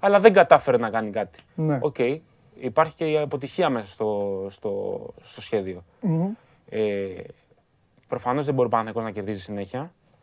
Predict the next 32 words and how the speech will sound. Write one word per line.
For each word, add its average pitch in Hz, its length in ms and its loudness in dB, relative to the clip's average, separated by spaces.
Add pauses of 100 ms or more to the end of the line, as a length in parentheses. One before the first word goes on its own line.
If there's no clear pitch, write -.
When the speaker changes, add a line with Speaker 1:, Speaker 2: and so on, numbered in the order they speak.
(160)
Speaker 2:
Ε, 151 60 -6
εντάξει, 165 320 -4 (180)
κα-, 101 60 -20
Speaker 1:
Προφα-, 160 240 0
Speaker 2:
καμία 226 180 4
ομάδα 226 80 4 (100)
δεν - 0 -
Speaker 1:
προ-, 151 80 4
Speaker 2:
κερδίζει 127 180 0
Speaker 1:
προφανώς 131 360 0
Speaker 2:
συνέχεια. 156 80 -4
Speaker 1:
ο - 20 -4
Παναθηναϊκός 127 400 -2
δεν 123 100 -6
είναι 123 80 -4
υποχρεωμένος 113 500 -6
να 104 80 -8
παίρνει 107 160 -6
κάθε 101 120 -10
χρόνο 101 200 -10
τίτλους. 110 260 -10
Πήρε 131 180 0
φέτος 110 240 -6
ένα 107 180 -8
τίτλο. 110 440 -8
Speaker 2:
Οκ. 123 160 -10 (540)
Δεν 180 180 0
Speaker 1:
Ε, 190 40 4
Speaker 2:
είναι, 165 120 6
τα, 160 180 6
με 165 140 2
τα, 160 120 2